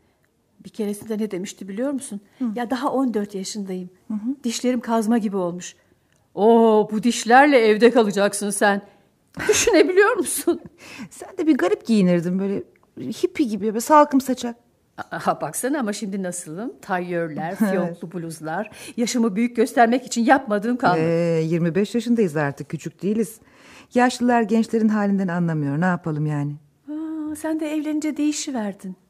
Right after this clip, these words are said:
Speaker 2: Evlilik insanı olgunlaştırıyor. Şimdi daha farklı bakıyorum hayata.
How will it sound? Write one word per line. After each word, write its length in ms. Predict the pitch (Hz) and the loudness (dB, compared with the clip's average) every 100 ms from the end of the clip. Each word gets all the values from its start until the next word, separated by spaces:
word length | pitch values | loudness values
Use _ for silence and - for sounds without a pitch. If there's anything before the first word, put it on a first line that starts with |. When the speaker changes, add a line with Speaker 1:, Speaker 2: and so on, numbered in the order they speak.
| _ - | _ -8
Speaker 2:
Evlilik 400 | 208 233 262 247 | -4 -2 -4 -4
insanı 360 | 233 233 226 | -4 -2 -2
olgunlaştırıyor. 880 | 208 214 208 202 - 202 202 160 151 _ _ _ _ _ - _ | -2 -2 -2 -2 -6 -10 -8 -8 -12 _ _ _ _ _ -20 _
Şimdi 300 | - - 302 | -12 -8 0
daha 200 | 285 359 | 4 4
farklı 380 | 453 220 175 147 | 2 0 -2 -4
bakıyorum 380 | 147 - 165 156 | -8 -6 -6 -4
hayata. 460 | 156 151 147 - | -6 -6 -10 -14